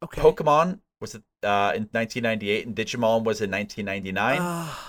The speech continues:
Speaker 2: And I imagine that it took a little
Speaker 1: Ugh.
Speaker 2: while for the ball to get rolling on those, so maybe it, not in their first year, but maybe, like, their second season or so, uh, folks might have picked up.
Speaker 1: Ugh.
Speaker 2: Given how many folks are, are Pokemon in the fandom today, given how prominent Renamon is, uh,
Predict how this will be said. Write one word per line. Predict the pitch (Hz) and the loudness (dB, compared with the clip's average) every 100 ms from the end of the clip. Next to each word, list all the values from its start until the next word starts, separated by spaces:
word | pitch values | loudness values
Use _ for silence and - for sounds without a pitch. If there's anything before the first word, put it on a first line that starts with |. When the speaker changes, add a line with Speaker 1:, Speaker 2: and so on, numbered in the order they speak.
| - | -6
Speaker 2:
And | 110 113 | 2 4
I | |
imagine | 113 120 135 | 6 4 2
that | 131 123 | 0 0
it | 147 | 0
took | 139 170 | 2 4
a | |
little | 160 156 123 | 8 8 8
Speaker 1:
Ugh. | |
Speaker 2:
while | 117 123 127 | 8 8 6
for | - 113 | 4 0
the | 110 | 4
ball | 110 113 | 6 6
to | 110 | 4
get | 101 98 | -2 2
rolling | 101 110 123 | 2 2 0
on | 127 | 2
those, | 127 143 143 | 4 2 0
so | 117 | 0
maybe | 117 117 120 | 0 0 -2
it, | - 113 | -4 -6
not | 110 98 | -4 -2
in | |
their | 110 | -2
first | 101 110 104 - | -2 0 -2 -2
year, | 104 | -4
but | 92 87 | -4 -4
maybe, | 98 | -4
like, | 95 95 | -2 -2
their | 95 | -2
second | - 101 98 90 | -2 -2 -4 -8
season | 101 95 95 | -8 -6 -6
or | 92 | -6
so, | - 90 82 82 _ _ _ _ _ | -4 -4 -2 -4 _ _ _ _ _
uh, | 87 87 82 | -8 -4 -4
folks | - 95 - - | -2 -2 -2 -2
might | 95 | 0
have | 90 85 _ _ - | 0 -4 _ _ -18
picked | - 98 | -8 -4
up. | 95 | -2
Speaker 1:
Ugh. | 147 | 4
Speaker 2:
Given | 147 139 | 4 6
how | 147 | 4
many | 143 | 2
folks | 123 131 123 120 | 2 2 4 4
are, | 104 | 4
are | 101 | 2
Pokemon | - 117 113 110 101 | 2 2 4 0 0
in | |
the | 95 | -4
fandom | 92 98 95 92 | -4 -4 -4 -6
today, | 113 113 107 104 - _ _ - | 2 4 4 2 -4 _ _ -2
given | 120 120 | 2 2
how | 107 110 | 4 2
prominent | - 113 113 113 - | 2 0 2 0 0
Renamon | 104 113 110 110 110 | 0 2 2 2 2
is, | 107 107 104 - | 2 2 0 -8
uh, | - 92 90 87 87 | -4 0 0 0 -4